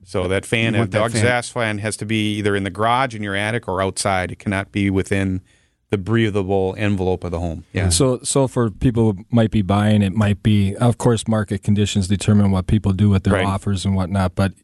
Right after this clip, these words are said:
Speaker 3: i-, whether they do it before or after they buy a house that has one, it may be good to have it retested.
Speaker 1: The, again, the E P A does recommend that even if you have a system, you should have it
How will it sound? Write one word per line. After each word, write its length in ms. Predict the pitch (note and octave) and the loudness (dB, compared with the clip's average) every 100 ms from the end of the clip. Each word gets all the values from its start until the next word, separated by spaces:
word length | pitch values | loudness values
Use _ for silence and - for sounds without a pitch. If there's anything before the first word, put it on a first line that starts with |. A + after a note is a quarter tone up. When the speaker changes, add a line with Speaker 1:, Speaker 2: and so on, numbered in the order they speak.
| _ | _
Speaker 3:
i-, 100 | B2+ - | -4 2
whether 320 | A2 G#2+ G#2 | 2 4 2
they 120 | G2+ | 2
do 160 | G2+ G#2 | 2 2
it 100 | F2+ | 2
before 400 | G2 G#2+ G2+ F#2+ | 0 2 4 4
or 40 | |
after 300 | F#2 - G2+ | 2 2 2
they 140 | G2 | 2
buy 240 | F2 F#2+ F#2 | 2 2 2
a 80 | F2+ | 2
house 280 | F#2 G2+ - | 2 0 0
that 160 | F2 | 0
has 300 | G2 G2 F#2+ | 2 0 2
one, 140 | F#2+ F2+ | 2 0
it 80 | F2+ | 2
may 140 | G2+ | 2
be 160 | F#2+ F#2 | 2 0
good 220 | F2+ F2 | 0 2
to 80 | F2+ | 0
have 180 | F#2 | 2
it 80 | F2+ | 0
retested. 720 | F2+ F2+ - F2 - F#2+ F#2 - | 0 -2 0 -2 0 -2 -2 -2
Speaker 1:
The, 320 | G#2 G2+ G2+ | 0 0 0
again, 240 | A2 G#2+ G2 | 0 -2 -2
the 80 | |
E 100 | G2 | -4
P 160 | F#2+ G2 | -4 -4
A 120 | F#2 | -2
does 200 | F#2+ F2+ | 0 -2
recommend 440 | F#2 F2+ F#2+ F#2 F#2 | -2 -2 0 0 0
that 120 | F#2 | 2
even 240 | G#2+ A2 | 2 2
if 120 | G#2+ G#2 | 0 0
you 60 | |
have 100 | F#2+ | -2
a 60 | F#2 | -2
system, 380 | - - F2+ F2+ | -6 -6 -4 -4
you 80 | |
should 180 | F2 F#2+ | -2 -2
have 140 | F#2 | 0
it 120 | F2 | -2